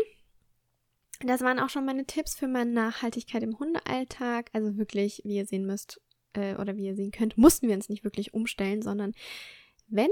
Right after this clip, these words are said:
du irgendwie so deinen Fokus darauf legst, dann begegnen dir die Sachen im Alltag ganz automatisch. Ich weiß auch nicht. Und deshalb, ich kann auch gar nicht mehr zurück. Also ich kann kein Shampoo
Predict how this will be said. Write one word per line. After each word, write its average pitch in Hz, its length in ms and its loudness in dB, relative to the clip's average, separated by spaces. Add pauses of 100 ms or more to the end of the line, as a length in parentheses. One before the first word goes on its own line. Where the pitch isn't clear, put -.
du 440 160 10
irgendwie 311 340 6
so 247 120 4
deinen 226 260 4
Fokus - 560 -2
darauf 269 360 0
legst, 254 560 -4 (140)
dann 220 760 0
begegnen 233 460 4
dir 226 100 6
die 202 160 4
Sachen - 300 -6
im 240 140 4
Alltag - 360 0 (360)
ganz 277 180 0
automatisch. 269 840 4
Ich - 100 -10
weiß - 200 2
auch 226 160 4
nicht. 202 420 -2
Und 220 200 -8
deshalb, 208 520 -4 (340)
ich - 120 -4
kann 262 200 4
auch 254 100 2
gar 226 140 4
nicht 233 160 2
mehr 214 140 0
zurück. - 460 0 (340)
Also 202 160 -2
ich 208 120 -4
kann 233 280 0
kein 214 300 -2
Shampoo 226 680 4